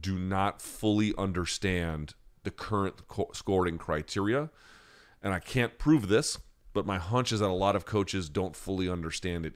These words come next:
either. Now, when I say something like that, that sounds a little crazy to some, but it really shouldn't be. That is not me saying that the fighters or the coaches don't understand fighting.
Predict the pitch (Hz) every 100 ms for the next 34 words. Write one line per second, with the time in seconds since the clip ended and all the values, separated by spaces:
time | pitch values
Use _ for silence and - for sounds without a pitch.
0 | - 87 76 64 - - - - - 95
1 | 98 95 - 165 165 110 92 95 90 78
2 | 92 87 95 107 101 90 90 - 123 123
3 | 95 78 - 85 82 82 92 98 92 113
4 | 92 76 73 67 - - - - - -
5 | 131 185 175 175 156 156 151 - 165 151
6 | 123 110 104 - 123 120 117 95 101 -
7 | 110 98 92 85 104 107 101 95 - 92
8 | 78 - - 120 107 73 62